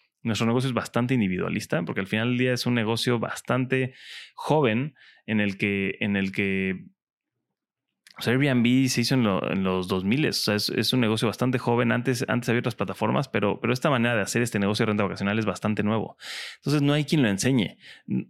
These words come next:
no es algo que se enseña en la universidad, no es algo que se enseña en ningún otro lugar. Los profesionales se han hecho solos de,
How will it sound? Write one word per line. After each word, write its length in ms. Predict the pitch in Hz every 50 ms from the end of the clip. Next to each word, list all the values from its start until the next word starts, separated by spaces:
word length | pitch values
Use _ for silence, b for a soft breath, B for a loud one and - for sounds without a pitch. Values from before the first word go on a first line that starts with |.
| - -
no 240 | - - 127 131 139
es 120 | 139 -
algo 220 | 156 151 156 147 117
que 60 | 113
se 80 | 98 101
enseña 300 | 95 110 113 120 120 117
en 60 | 107
la 60 | 98
universidad, 480 | 92 92 87 82 - - 101 104 117 120
no 60 | 127
es 80 | 117
algo 180 | 131 131 127 113
que 80 | - 104
se 60 | 92
enseña 220 | - - 107 110
en 40 | 107
ningún 220 | 98 98 107 110
otro 260 | 110 107 107 98 - 101
lugar. 380 | 95 90 87 87 90 131 170 175 -
Los 100 | 120 -
profesionales 640 | - - 104 107 104 - 117 113 127 139 139 127
se 100 | - 120
han 140 | 113 113 110
hecho 420 | 110 110 - - 123 113 113 113 -
solos 640 | - - - 107 117 120 123 127 123 - - - B B B B B B B B
de, 480 | - 110 104 98 95 95 92 92 92